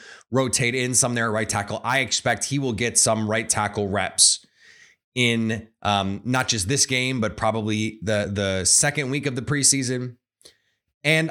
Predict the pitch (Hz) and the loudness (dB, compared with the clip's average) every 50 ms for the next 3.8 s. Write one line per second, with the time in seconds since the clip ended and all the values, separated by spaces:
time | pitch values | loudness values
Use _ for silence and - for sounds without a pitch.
0 | - 143 160 156 139 117 - 120 127 113 175 175 180 - 156 135 165 208 220 170 | 0 0 0 0 -2 -4 -6 -4 -2 -2 0 0 0 0 0 0 0 0 0 0
1 | 180 - 135 170 214 196 143 120 127 143 147 - - 120 131 139 139 - - - | -2 -2 -2 -2 -2 0 0 -2 -2 -2 -4 -6 -4 -2 0 0 0 -2 -4 -12
2 | _ - 127 147 151 147 143 139 135 139 139 - 147 135 131 135 131 135 143 202 | _ -4 -2 -2 -2 -2 -2 -2 0 -2 -2 -2 -4 -4 -2 -2 -2 0 0 0
3 | 233 170 - 165 143 - - 127 127 131 131 135 127 - - | 0 0 -2 -4 -4 -4 -4 -2 0 0 0 0 -2 -4 -8